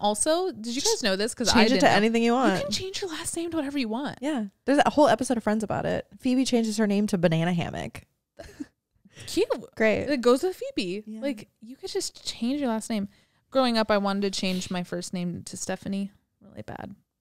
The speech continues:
Speaker 2: I'm so glad you did it. <laughs>
Speaker 1: I love that name.
Speaker 2: But you're so not a Stephanie.
Speaker 1: Oh, I think it's such a cute name. I love the P H, like Steph, A N I E.
Speaker 2: Steph.
Speaker 1: So
Speaker 2: Would you
Speaker 1: cute.
Speaker 2: go by Steph?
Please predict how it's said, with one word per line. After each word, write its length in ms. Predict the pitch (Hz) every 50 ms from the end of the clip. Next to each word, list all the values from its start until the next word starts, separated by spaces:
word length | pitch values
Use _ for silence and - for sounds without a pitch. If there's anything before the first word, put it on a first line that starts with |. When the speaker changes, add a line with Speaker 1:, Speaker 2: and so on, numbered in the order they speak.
| _ -
Speaker 2:
I'm 60 | - - -
so 320 | - - - - 170 180
glad 280 | 196 185 175 143 - -
you 80 | 147 143
did 200 | - 196 214 196
it. 240 | 196 175 147 - 330
<laughs> 40 | - 508 - - - - 466 - - - 480 440
Speaker 1:
I 240 | 302 311 330 320 330 330
love 360 | 330 330 349 370 349 339 330
that 240 | 349 302 262 - 214
name. 400 | 233 233 220 208 190 185 180 180 185 - - - - - -
Speaker 2:
But 120 | - 320 277
you're 220 | 233 254 285 339
so 420 | 285 - - - 190 202 240 277
not 300 | 254 202 170 185 220 214
a 80 | 185 185
Stephanie. 880 | - - - - - 135 165 233 - - 156 - - - - - - 240
Speaker 1:
Oh, 260 | 240 202 214 220 220 220
I 120 | 214 202
think 320 | 202 - - 220 214 208
it's 180 | 208 - - -
such 320 | - - - 196 196 -
a 40 | 214
cute 200 | - - 196 156
name. 480 | 185 190 185 180 180 180 180 180 185 - - - _
I 100 | 208 208
love 200 | 208 214 214 214
the 100 | 208 202
P 300 | 202 - - 226 214 -
H, 480 | - 185 185 165 - - - - - - - _ _ _
like 160 | 190 - -
Steph, 360 | - - - 190 175 - - - _ -
A 180 | 185 175 170
N 140 | 175 175 175
I 100 | 175 175
E. 60 | 170
Speaker 2:
Steph. 440 | 175 180 185 185 196 - - - - _ _ _ _ _ _ _ _ _ _ _
Speaker 1:
So 220 | - - - 208
Speaker 2:
Would 100 | 208 196
you 60 | 196
Speaker 1:
cute. 40 | 180
Speaker 2:
go 80 | 170 170
by 140 | 170 165
Steph? 480 | 185 - - 165 165 - - - -